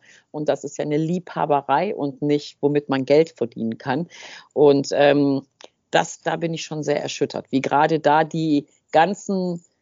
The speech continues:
ja, Rückgänge, also dass die Hunde wieder zurückgegeben werden, da bin ich gerade, ja,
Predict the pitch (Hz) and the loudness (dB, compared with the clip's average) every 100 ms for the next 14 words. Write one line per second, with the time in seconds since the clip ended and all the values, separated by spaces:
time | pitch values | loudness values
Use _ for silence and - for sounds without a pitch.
0 | _ - 160 180 160 139 156 233 - 175 | _ -2 4 6 6 4 4 4 4 4
1 | 165 175 202 - 147 147 147 - 160 151 | 4 6 2 2 -4 -4 -6 -6 -8 -4
2 | 185 180 156 147 139 - 151 175 156 135 | -4 -2 -2 -4 -4 -4 0 0 -2 -2
3 | 139 135 131 139 131 151 156 151 143 143 | -4 -4 -2 0 0 -2 -8 -10 -16 -14
4 | - 147 139 - 143 139 135 135 - - | -12 -12 -12 -8 -6 -4 -6 -8 -14 -18
5 | - - - - - - 170 | -16 -16 -16 -16 0 6 6